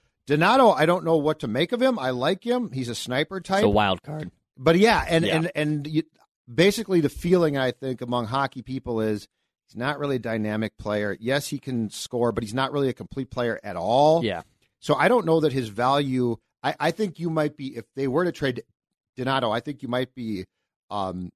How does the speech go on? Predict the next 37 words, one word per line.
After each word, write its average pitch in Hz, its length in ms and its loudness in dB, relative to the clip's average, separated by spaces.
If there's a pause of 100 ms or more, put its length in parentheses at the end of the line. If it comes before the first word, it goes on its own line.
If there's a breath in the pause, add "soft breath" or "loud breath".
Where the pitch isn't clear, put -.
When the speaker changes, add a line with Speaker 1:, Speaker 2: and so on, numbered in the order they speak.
(180)
Speaker 1:
surprised 135 640 0
at 117 120 -8
what 110 140 -6
the 110 40 -16
return 107 440 -8
is 151 320 -4
or 104 100 -10
how 104 160 -4
low 107 520 -4 (160)
the 123 60 -10
return 147 340 -4
is. 160 220 -2 (260)
Greenway 151 360 0
actually 127 400 -4
get 113 280 -10
you 123 60 -12
something 120 340 -4
back. 110 320 -2 (320)
In 135 100 -6
the 139 60 -2
Wild's 151 520 2
case, 147 420 -4 (640)
I 120 120 -6
think 123 220 -8
I 117 100 -2
would 104 120 -8
keep - 180 -12
both 82 220 -12
of 82 100 -14
them 85 160 -8
for 95 140 -10
now. 82 240 -10 (160)
Speaker 2:
Okay. 98 80 -4
A 92 60 -6 (500)
few 135 100 0
more 127 160 4
here. 123 300 4